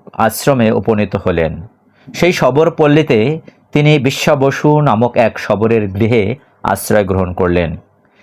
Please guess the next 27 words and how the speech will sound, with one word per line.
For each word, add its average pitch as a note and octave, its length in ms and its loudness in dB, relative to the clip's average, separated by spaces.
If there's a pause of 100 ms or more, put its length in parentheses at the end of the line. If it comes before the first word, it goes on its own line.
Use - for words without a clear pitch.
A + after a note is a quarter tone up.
(180)
বিশ্বাবসু F3+ 460 0
তখন D3+ 340 0
বাড়িতে A#2+ 380 2
ছিলেন C#3+ 300 0
না, D3+ 280 0 (180)
কিন্তু A#2 200 0
তার A2 200 0
যুবতী A#2+ 360 0
কন্যা A2 560 0 (440)
ললিতা D3 500 2
একাকিনী C3 500 -2
সেখানে F#2+ 400 -4
ছিলেন। F#2 480 -2 (500)
কিছুক্ষণ G3 420 0
পরে D3 440 2
শবর C3+ 500 0
গৃহে A2 520 0
প্রত্যাবর্তন A2+ 800 0
করে B2+ 320 0 (380)
সেই D#3 160 2
ব্রাহ্মণকে C#3 540 0
দেখতে A2 320 -2
পেলেন F#2 420 -2 (360)
এবং D3+ 340 2
তিনি D#3+ 180 2
তার D#3 280 0
কন্যাকে B2 840 0